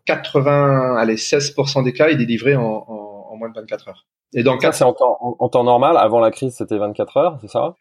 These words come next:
Speaker 1: Voilà,
Speaker 2: Ouais.
Speaker 1: en temps normal, c'était, c'est,
Speaker 2: Ouais.
Speaker 1: oui, c'est, en, en, en temps normal, c'était vingt-quatre heures, euh,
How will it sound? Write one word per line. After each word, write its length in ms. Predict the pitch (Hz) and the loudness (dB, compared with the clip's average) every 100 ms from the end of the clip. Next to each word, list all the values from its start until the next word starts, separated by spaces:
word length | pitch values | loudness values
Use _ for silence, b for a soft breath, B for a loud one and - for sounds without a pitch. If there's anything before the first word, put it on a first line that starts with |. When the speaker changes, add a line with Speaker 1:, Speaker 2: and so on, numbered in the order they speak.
| - | -2
Speaker 1:
Voilà, 220 | 151 123 | 0 2
Speaker 2:
Ouais. 100 | 147 | 2
Speaker 1:
en 20 | |
temps 140 | 143 | 2
normal, 240 | 202 214 233 | 2 2 2
c'était, 340 | 175 - 151 | -2 -2 -4
c'est, 140 | - 139 | -2 -4
Speaker 2:
Ouais. 80 | 131 | -2
Speaker 1:
oui, 120 | 151 | -2
c'est, 100 | - | 0
en, 100 | 127 | -2
en, 160 | 139 143 143 | 0 0 0
en 60 | 143 | 0
temps 140 | 147 | 2
normal, 260 | 151 147 123 | 4 2 0
c'était 240 | - 127 | -4 0
vingt-quatre 420 | 123 127 120 - | 0 2 0 2
heures, 360 | 147 196 165 123 | 2 2 0 -4
euh, 340 | 117 113 110 | -4 -2 -2